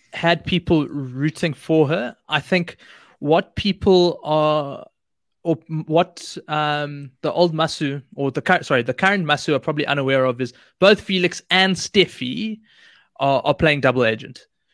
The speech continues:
and they're still trying to decide who they want to vote for. So it is in both their interest to push a Palesa vote, right, and, and to almost try and ensure that that vote goes through so that they can keep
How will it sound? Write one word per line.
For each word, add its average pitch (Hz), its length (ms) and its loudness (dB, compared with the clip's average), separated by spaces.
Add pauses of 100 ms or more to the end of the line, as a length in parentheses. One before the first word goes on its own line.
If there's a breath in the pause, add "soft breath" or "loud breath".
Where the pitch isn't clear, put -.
(160)
and 139 240 -2
they're 147 160 4
still 170 200 0
trying 156 220 0
to 143 80 -8
decide 131 300 0
who 135 140 2
they 135 100 4
want 123 200 -2
to 123 80 -8
vote 117 220 -2
for. - 280 -12 (240)
So 170 240 4 (180)
it 175 300 -2
is 175 180 6
in 170 120 4
both 190 260 6
their 180 120 6
interest 170 360 -2
to 175 80 0
push - 400 0 (120)
a 151 60 0
Palesa 156 480 4
vote, 127 440 -2 (500)
right, 143 280 -2
and, 147 180 -6
and 143 340 -8
to 170 100 -2
almost 165 440 -4 (320)
try 196 300 2
and 175 260 0
ensure 175 540 4
that 147 160 0
that 135 160 0
vote 139 240 2
goes 127 260 -4
through 131 300 0 (260 soft breath)
so - 80 -6
that 151 200 0
they 156 160 4
can 151 400 -4 (220)
keep - 360 0